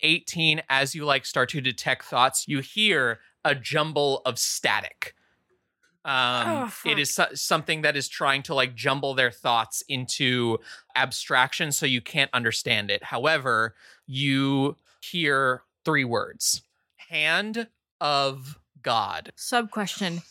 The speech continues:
Speaker 2: Is any of that fam-, a familiar feeling to me?
Speaker 1: No.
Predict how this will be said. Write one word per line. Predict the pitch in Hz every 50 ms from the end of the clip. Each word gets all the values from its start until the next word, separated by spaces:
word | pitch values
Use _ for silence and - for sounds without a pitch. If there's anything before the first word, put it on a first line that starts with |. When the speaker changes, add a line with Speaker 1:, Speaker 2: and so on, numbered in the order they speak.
| - _ _ _ _ -
Speaker 2:
Is | 214 226
any | 262 302 359
of | 339
that | 320 277 -
fam-, | - - - 226 220 - -
a | 214
familiar | 190 - 202 196 190 196 208 196 190 180
feeling | - 196 190 196 202 208 214
to | 220
me? | 220 226 226 - - - - _ -
Speaker 1:
No. | - 147 139 110 92